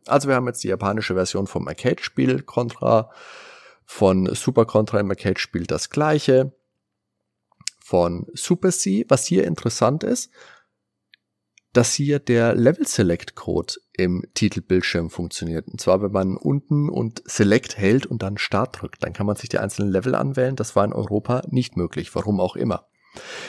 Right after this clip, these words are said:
In Contra drei, The Alien Wars,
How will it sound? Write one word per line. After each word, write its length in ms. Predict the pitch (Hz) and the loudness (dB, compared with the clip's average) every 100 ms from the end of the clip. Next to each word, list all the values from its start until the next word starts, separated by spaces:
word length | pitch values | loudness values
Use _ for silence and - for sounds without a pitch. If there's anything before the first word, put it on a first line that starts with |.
| - | -4
In 420 | 117 101 98 104 | 2 4 4 0
Contra 400 | - 117 117 98 | 4 4 4 0
drei, 340 | 95 90 123 214 | 0 0 2 2
The 180 | 110 | 2
Alien 420 | - 190 139 101 95 | 2 2 2 2 0
Wars, 480 | 85 113 185 - | 0 0 -2 -8